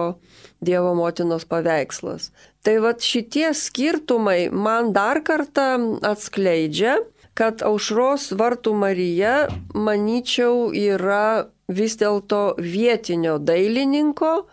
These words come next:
kuris galėjo turėti pavyzdį, nežinome kokį, nežinom, ką tie karmelitai iš Ispanijos galėjo atsivežt. Na, vis tiek keliavo per Europą,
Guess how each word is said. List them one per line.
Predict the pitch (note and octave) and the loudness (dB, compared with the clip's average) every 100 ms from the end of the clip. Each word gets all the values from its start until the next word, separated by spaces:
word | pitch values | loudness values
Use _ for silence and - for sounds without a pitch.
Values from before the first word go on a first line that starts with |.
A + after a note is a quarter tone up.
| - - _ | -20 -20 _
kuris | - G3+ A#3 B3+ A3+ E3+ | 0 0 2 0 -2 -2
galėjo | F#3 F#3 G3+ A3+ G3 E3+ D#3 E3+ - _ _ _ - | 0 2 2 4 2 2 0 -2 -8 _ _ _ -2
turėti | A#3 A3+ A3+ G#3 F3 - F#3 | 2 4 4 4 2 -2 0
pavyzdį, | G3+ E3+ C#3+ E3 G3+ G3 F#3+ C4+ G4 A#4+ _ _ _ _ - | 0 0 0 0 -2 -4 -2 2 2 0 _ _ _ _ -4
nežinome | F#3 G3 F3+ A#3+ A3+ F#3 F3 D#3+ | 0 2 2 2 2 2 0 0
kokį, | E3 D3+ D3+ - C#4+ A4 - - | -2 -2 -2 -2 0 -2 -6 -6
nežinom, | F3 F#3 G#3 F#3 F3 C4+ D4 A3+ F#3+ F3+ _ _ - | 0 2 2 2 0 2 2 2 0 -6 _ _ -12
ką | - G3 A3 B3 | -4 0 0 -2
tie | B3 G3+ | -2 -2
karmelitai | G3+ F#3+ F#3+ F3+ D#3+ E3+ G#3+ B3 | 0 0 2 2 0 0 0 0
iš | B3 B3 | 0 -4
Ispanijos | - B3+ A#3+ B3 B3 A#3+ A#3+ A#3 | -2 -2 0 2 2 2 2 -2
galėjo | - A3 A3 A3+ A3+ A3 | -2 0 2 2 2 0
atsivežt. | A3 A3 G#3+ A3+ A#3 - - | 0 0 2 0 -2 -6 -8
Na, | - B3 | -4 -2
vis | F#3+ | 0
tiek | - G#3+ | 0 0
keliavo | G#3+ F#3 F3+ F3 E3 E3 | 2 2 4 2 2 2
per | E3+ | 2
Europą, | D#3+ D#3+ G3+ B3 B3+ B3 | 2 2 2 0 0 -2